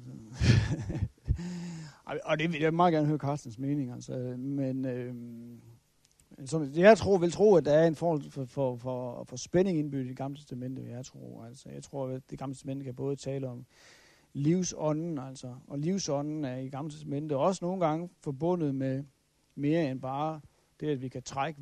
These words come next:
vejret, altså, men også Jobs bog beskriver livsånden som det, der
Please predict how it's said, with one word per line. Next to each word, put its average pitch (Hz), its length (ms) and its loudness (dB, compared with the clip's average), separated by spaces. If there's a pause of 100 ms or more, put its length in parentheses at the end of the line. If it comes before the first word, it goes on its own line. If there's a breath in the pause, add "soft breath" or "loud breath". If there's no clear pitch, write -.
vejret, 131 380 -2
altså, 135 180 -16
men 135 200 -12
også 143 360 -6 (600 loud breath)
Jobs 151 360 6
bog 143 260 -2
beskriver 139 440 -2
livsånden 139 680 -4
som 127 220 -14
det, 131 120 -4
der 127 120 -4